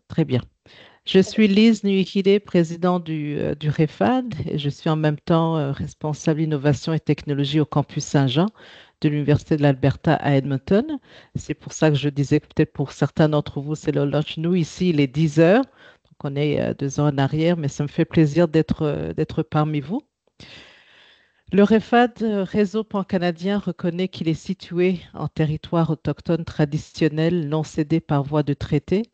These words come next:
et souhaite saluer ceux et celles qui, depuis des temps immémoriaux, en ont été les gardiens traditionnels. Nous exprimons notre respect pour la contribution des peuples autochtones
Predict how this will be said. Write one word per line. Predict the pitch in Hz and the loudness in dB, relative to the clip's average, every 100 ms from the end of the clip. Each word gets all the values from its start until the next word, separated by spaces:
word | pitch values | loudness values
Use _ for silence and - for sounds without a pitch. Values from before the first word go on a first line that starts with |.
| _ _ _ - | _ _ _ -4
et | 156 | -4
souhaite | - 170 180 | -2 0 0
saluer | - - 190 180 185 190 196 | 0 0 2 2 2 4 2
ceux | - - 196 185 | -2 -4 0 0
et | - | 0
celles | 165 - 190 208 226 233 _ _ _ | -4 0 0 2 0 -4 _ _ _
qui, | - 175 | -8 -4
depuis | 180 - 214 | -4 -4 -2
des | 185 180 | 0 0
temps | - 185 180 - - | 0 -2 -2 -8 -8
immémoriaux, | 185 175 175 170 160 165 180 208 - _ - - _ _ | -6 -2 -2 0 0 0 0 -2 -8 _ -20 -20 _ _
en | - 165 | 0 0
ont | 170 | 4
été | 175 - 180 | 2 2 2
les | 165 | 2
gardiens | 156 147 143 156 | 4 2 2 -2
traditionnels. | - 147 143 135 139 120 120 131 - _ _ _ _ _ - | 0 -2 -2 -4 -6 -4 -6 -8 -14 _ _ _ _ _ -6
Nous | 160 160 | 0 0
exprimons | - - 170 180 | 0 -4 -4 -2
notre | 175 170 - 143 | 0 -2 -4 -6
respect | - 156 - 175 | 0 0 0 -2
pour | 170 151 | 0 0
la | 143 | 0
contribution | - 160 - 165 156 - 165 | 0 -6 -6 -6 -6 -4 -4
des | 147 143 | -2 -2
peuples | - 156 143 | -2 -4 -4
autochtones | - 139 - 185 208 233 | -4 -4 -2 0 2 0